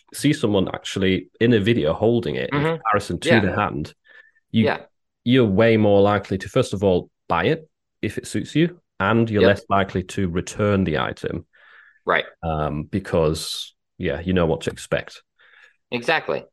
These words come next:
Speaker 2: Yeah. And I mean, like, that mouse that you just showed, it was lighting up. I noticed that. You wouldn't be able to see those lights on a photo or, you know, unless they showed a photo of every single light. So that's a feature. You just showed that for five seconds. And now I see, oh, that, that mouse changes colors.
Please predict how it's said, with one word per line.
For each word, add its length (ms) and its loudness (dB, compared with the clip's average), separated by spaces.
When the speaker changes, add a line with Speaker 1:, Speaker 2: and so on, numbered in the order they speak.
Speaker 2:
Yeah. 240 0
And 180 2
I 80 6
mean, 220 2
like, 180 2
that 180 2
mouse 240 2
that 120 -2
you 140 -6
just 200 -2
showed, 200 2
it 60 6
was 160 0
lighting 360 0
up. 220 -4
I 80 -6
noticed 340 -4
that. 280 -4
You 100 -4
wouldn't 200 4
be 60 6
able 120 2
to 60 -4
see 220 -8
those 220 0
lights 400 -2
on 160 -4
a 60 -6
photo 340 0
or, 300 -4
you 100 -4
know, 80 0
unless 220 -2
they 100 -2
showed 200 -2
a 40 -2
photo 300 0
of 160 -2
every 260 0
single 320 -4
light. 280 0
So 120 -6
that's 200 0
a 60 -4
feature. 360 -4
You 140 -4
just 200 -2
showed 160 -2
that 140 -2
for 120 -8
five 340 -2
seconds. 460 -8
And 80 -4
now 120 2
I 60 0
see, 180 -6
oh, 200 0
that, 200 -2
that 140 2
mouse 260 -4
changes 400 -8
colors. 440 0